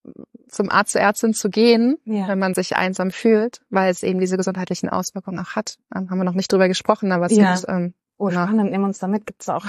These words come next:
Speaker 2: gibt's da Forschung dazu? Gibt's da Studien?
Speaker 1: Ja, ähm, in letzter Zeit ist da, ähm, sehr viel zu veröffentlicht worden. Unter anderem, unter anderem, wenn wir uns den Bereich Gesundheit anschauen, hat Einsamkeit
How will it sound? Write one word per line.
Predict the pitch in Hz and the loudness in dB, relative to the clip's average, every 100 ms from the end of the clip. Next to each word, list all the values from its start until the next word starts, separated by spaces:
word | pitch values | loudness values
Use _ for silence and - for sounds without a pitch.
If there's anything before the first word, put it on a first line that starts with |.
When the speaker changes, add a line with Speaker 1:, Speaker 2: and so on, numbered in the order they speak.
| - | -2
Speaker 2:
gibt's | 214 - | -2 0
da | 214 | 0
Forschung | - 214 - 240 | 4 2 4 0
dazu? | 240 - | 0 -2
Gibt's | 226 - | -4 -4
da | 233 | -8
Studien? | - 226 226 233 240 _ _ _ - - - | -6 -4 -2 -4 -6 _ _ _ -20 -8 2
Speaker 1:
Ja, | 180 180 180 - - | 4 4 0 -8 -4
ähm, | 180 175 170 - | -2 0 -2 0
in | 185 | 0
letzter | 185 202 | 0 0
Zeit | - 185 185 | 0 0 0
ist | - | 0
da, | 190 180 185 - | 2 2 0 -4
ähm, | 185 185 185 | -4 -4 0
sehr | 190 | 2
viel | 196 - 208 208 | 2 2 4 4
zu | - 202 | 2 -2
veröffentlicht | - 214 240 220 196 - | 0 0 2 0 -2 -2
worden. | 190 190 196 196 - - - - | 0 2 2 0 -4 -14 -20 -6
Unter | 185 185 | -2 2
anderem, | 185 196 190 190 - | 2 2 2 0 0
unter | 190 180 | 0 2
anderem, | 185 190 190 185 - - | 2 2 2 0 -4 -10
wenn | 180 185 | -4 0
wir | 185 | 0
uns | 175 - - - | 0 -4 -16 -4
den | 190 | 0
Bereich | 180 180 | 2 2
Gesundheit | - 196 233 214 | 4 6 6 6
anschauen, | - 185 185 185 - 180 185 180 - | 4 0 0 -2 2 2 4 0 -2
hat | - 185 - - _ | -8 -8 -8 -12 _
Einsamkeit | - 180 180 190 - 185 180 175 | 0 0 2 -2 -2 -2 -2 -2